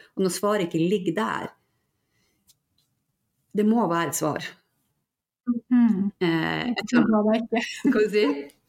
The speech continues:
Speaker 2: Nei, du ga deg ikke.
Speaker 1: Ja, altså, jeg var ikke fornøyd med at det ikke skulle finnes svar.
Speaker 2: Nei.
Speaker 1: Så, eh, og den store game changeren ble jo, eh, når jeg oppdaga,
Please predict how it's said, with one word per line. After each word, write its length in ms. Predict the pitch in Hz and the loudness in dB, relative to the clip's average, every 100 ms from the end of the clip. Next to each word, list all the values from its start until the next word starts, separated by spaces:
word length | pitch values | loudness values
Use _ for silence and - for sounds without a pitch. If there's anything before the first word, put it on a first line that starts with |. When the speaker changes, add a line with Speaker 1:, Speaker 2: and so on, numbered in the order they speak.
| _ - 254 254 254 | _ -6 -4 -2 -2
Speaker 2:
Nei, 80 | 262 | 0
du 140 | 240 294 | 2 2
ga 140 | 233 208 | 2 2
deg 140 | 208 262 - | 2 0 -2
ikke. 220 | - 254 | -4 -2
Speaker 1:
Ja, 80 | 262 262 | 0 0
altså, 160 | 262 | 0
jeg 60 | 285 | -2
var 20 | |
ikke 140 | 294 330 | 0 2
fornøyd 320 | 262 277 254 | 2 2 2
med 80 | 240 | 0
at 20 | |
det 80 | - | -2
ikke 100 | 175 | -4
skulle 100 | 196 233 | 0 2
finnes 180 | 220 | 0
svar. 280 | - - - - _ _ _ _ _ _ - 339 - | -2 -6 -6 -10 _ _ _ _ _ _ -18 -18 -4
Speaker 2:
Nei. 220 | 339 240 - - _ | -2 -2 -4 -10 _
Speaker 1:
Så, 200 | - 240 | -2 0
eh, 380 | 233 - - 226 | 0 -4 -4 -4
og 140 | - 247 | 0 0
den 100 | 254 | 0
store 340 | - 233 302 190 | 0 2 2 2
game 260 | 185 226 233 | 2 2 2
changeren 380 | 175 170 170 - - _ _ _ _ _ _ _ _ | 2 2 2 0 -6 _ _ _ _ _ _ _ _
ble 240 | 190 170 180 240 | 0 2 2 2
jo, 260 | 202 143 127 | 2 0 0
eh, 640 | 147 147 143 143 139 139 143 - _ - | 0 0 0 2 2 2 0 -8 _ -2
når 220 | 175 165 | 0 0
jeg 360 | 151 147 147 - - _ | 0 -2 -2 -4 -8 _
oppdaga, 800 | 196 - - - 170 156 143 139 | -6 -6 -12 -4 -2 0 -2 -2